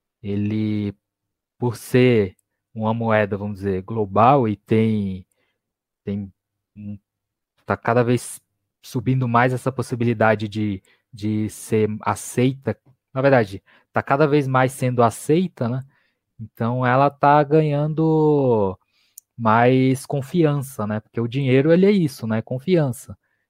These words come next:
Então, o Bitcoin em dois mil, não lembro o ano, em dois mil e dezesseis, dois mil e dezessete, ele, ele era, só tinha moeda, aí passou a ter o Bitcoin futuro, né?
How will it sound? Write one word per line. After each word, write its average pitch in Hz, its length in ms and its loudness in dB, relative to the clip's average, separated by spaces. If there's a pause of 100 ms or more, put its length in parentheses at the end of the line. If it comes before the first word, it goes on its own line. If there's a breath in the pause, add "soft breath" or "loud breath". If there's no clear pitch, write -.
(100)
Então, 131 320 -6
o 147 60 -4
Bitcoin 123 880 -2 (400)
em 120 180 -10
dois 117 240 -2
mil, 123 460 2
não 139 140 -6
lembro 139 300 2
o 127 240 2
ano, 104 220 2
em 101 40 -6
dois 104 180 -4
mil 110 80 -4
e - 20 -4
dezesseis, 104 300 -4
dois 110 120 -4
mil 107 60 -6
e 104 40 -6
dezessete, 131 520 -2
ele, 127 340 -2 (680)
ele 117 540 2
era, 151 360 4 (220)
só 151 140 -4
tinha 165 180 -4
moeda, 147 540 4
aí 107 80 -4
passou 127 340 -4
a - 40 -4
ter 139 200 -4
o 147 220 -2
Bitcoin 131 340 -6
futuro, 156 600 0
né? 110 200 -4